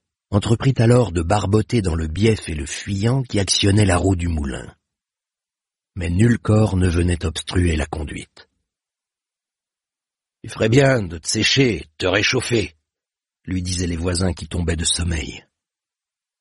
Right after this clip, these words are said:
Au moins, le petit n'est pas au fond. » Vinocq aurait bien aimé les croire.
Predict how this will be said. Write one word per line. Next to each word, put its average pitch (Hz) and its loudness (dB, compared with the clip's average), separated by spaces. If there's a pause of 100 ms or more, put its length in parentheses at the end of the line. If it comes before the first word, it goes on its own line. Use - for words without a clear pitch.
(120)
Au 87 -8
moins, 113 2
le 82 -4
petit - -2
n'est 107 4
pas - 2
au 117 4
fond. » - -6 (1900)
Vinocq 101 0
aurait 87 -2
bien 90 2
aimé 90 2
les 87 0
croire. - -4